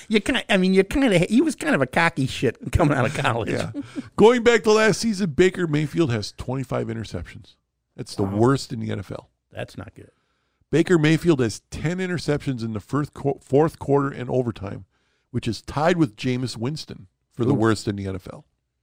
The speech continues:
Speaker 2: He has fewer passing yards than Andy Dalton.
Speaker 1: <laughs> Oh, my God.
Speaker 2: Baker Mayfield has fewer touchdowns than Mason Rudolph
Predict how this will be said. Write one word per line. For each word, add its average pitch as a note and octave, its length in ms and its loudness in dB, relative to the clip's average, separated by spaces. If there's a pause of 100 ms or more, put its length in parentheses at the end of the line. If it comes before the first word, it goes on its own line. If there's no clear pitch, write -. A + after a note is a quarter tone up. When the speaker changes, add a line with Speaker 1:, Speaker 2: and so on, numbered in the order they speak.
(800)
Speaker 2:
He G3+ 140 -4
has A3 160 2
fewer A3 380 2
passing F#3 500 0
yards A2 440 -2 (200)
than B2+ 120 -4
Andy A2+ 260 -4
Dalton. G2+ 540 -6
Speaker 1:
<laughs> - 40 -20 (720)
Oh, C#3+ 160 0
my G#2 100 -6 (160)
God. B2+ 120 -10 (1700)
Speaker 2:
Baker G#3 340 4
Mayfield F#3 420 4
has C#3 140 2
fewer G#3 340 -4
touchdowns E3 680 0
than B2 240 -2
Mason E3 460 -2
Rudolph D3 600 2